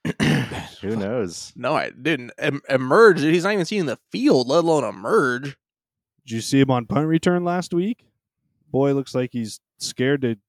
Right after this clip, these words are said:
Speaker 3: catch a football and get hit.
Speaker 1: Uh, you know, his time will come.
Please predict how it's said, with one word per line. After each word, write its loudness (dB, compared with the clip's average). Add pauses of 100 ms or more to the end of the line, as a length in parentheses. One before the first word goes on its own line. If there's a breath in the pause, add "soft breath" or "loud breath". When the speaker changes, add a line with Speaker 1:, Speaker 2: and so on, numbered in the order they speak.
(180)
Speaker 3:
catch -4
a 0
football 0 (100)
and -14
get -4
hit. -2 (2500)
Speaker 1:
Uh, -4 (540 loud breath)
you -6
know, -4
his 0
time 2
will 0
come. 0